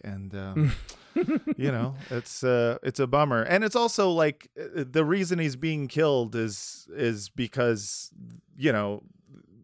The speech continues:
Speaker 1: Marlo is worried that he flipped on them. And it's like, uh, uh, you know, he's being killed just to be safe, you know, and, uh,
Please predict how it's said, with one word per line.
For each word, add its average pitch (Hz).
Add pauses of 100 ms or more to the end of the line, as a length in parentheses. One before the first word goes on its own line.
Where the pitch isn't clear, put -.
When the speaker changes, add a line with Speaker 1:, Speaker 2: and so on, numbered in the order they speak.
(100)
Speaker 1:
Marlo 135
is 107
worried 127 (920)
that 120
he 110
flipped 139
on 110
them. 101
And 95
it's 113
like, 95 (480)
uh, 170 (100)
uh, -
you 190
know, 123
he's 156
being 208
killed 180
just 156
to 143
be 139
safe, - (160)
you 139
know, 131
and, 117
uh, 107